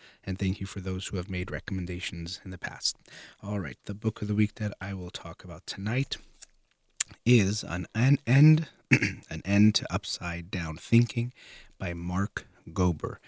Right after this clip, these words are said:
An End to Upside Down Thinking, Dispelling the Myth That the Brain Produces Consciousness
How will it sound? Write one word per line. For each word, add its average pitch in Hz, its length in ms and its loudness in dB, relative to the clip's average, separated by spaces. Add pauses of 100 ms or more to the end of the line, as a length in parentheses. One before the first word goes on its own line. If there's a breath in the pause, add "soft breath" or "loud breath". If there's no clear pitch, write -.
(440 soft breath)
An 101 140 0
End 139 280 10
to 127 160 -2
Upside 113 400 2
Down 101 220 -2
Thinking, 131 500 4
Dispelling 107 680 -2
the 92 80 -4
Myth 104 480 2 (260 soft breath)
That 98 160 -10
the 95 80 -8
Brain 120 540 4
Produces 98 640 -6
Consciousness 98 880 0